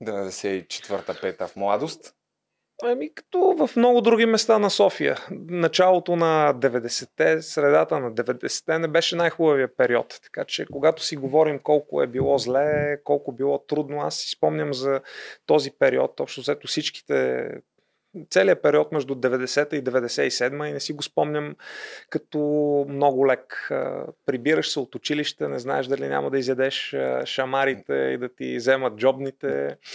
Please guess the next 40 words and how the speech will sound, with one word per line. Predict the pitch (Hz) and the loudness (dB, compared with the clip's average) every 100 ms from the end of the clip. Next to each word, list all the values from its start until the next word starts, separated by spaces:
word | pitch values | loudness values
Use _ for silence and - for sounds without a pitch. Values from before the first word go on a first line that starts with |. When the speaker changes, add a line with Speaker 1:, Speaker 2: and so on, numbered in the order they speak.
| - - | -14 0
Speaker 1:
Това | 117 131 | 4 6
беше | 151 156 113 | 4 4 -2
всъщност | 160 156 160 123 | -4 -2 -2 -2
другия | 151 170 | 0 4
ми | 156 | 6
въпрос, | 131 - 143 | 4 4 2
въпреки | 143 151 131 | 2 -2 -2
че | - | 2
аз | 143 139 | 2 2
съм | 143 | 0
една | 135 143 | 2 2
и-, | 123 117 | 0 -10
идея | 151 123 139 139 | -8 2 4 4
по-малък, | 139 135 143 139 143 | 2 4 4 4 0
но | |
и | 131 - | -6 -4
по | 131 | 0
мое | 135 151 | 4 6
време | 143 143 131 | 6 4 2
го | 123 | 0
имаше | 135 143 - | -2 0 0
да | 127 - | -2 -2
те | 123 | -4
спрат | - 147 151 | 0 2 2
някъде | 143 135 131 127 | 2 0 2 0
за | 113 107 | 0 -2
тъгъл | 139 139 147 | 0 4 4
и | |
да | 139 120 | 4 0
ти | - 131 131 131 | -6 -4 -2 -2
свалят, | 123 - 127 131 - 135 | -2 0 0 0 0 4
а, | 131 | 6
Speaker 2:
Това | 127 | 6
Speaker 1:
маратонките. | 123 120 127 160 | 6 4 4 2
Speaker 2:
беше | 202 - | 2 4
класика. | 214 226 240 - 196 | 4 4 0 0 2
Speaker 1:
Прав- | 127 | 4
Speaker 2:
Мара-, | 127 131 | 2 2
маратонки, | 139 143 123 120 139 156 160 - 92 87 85 87 | 2 2 4 4 4 2 0 -6 -4 -2 -2 0
а, | 85 71 67 65 65 - | 2 4 4 2 -2 -4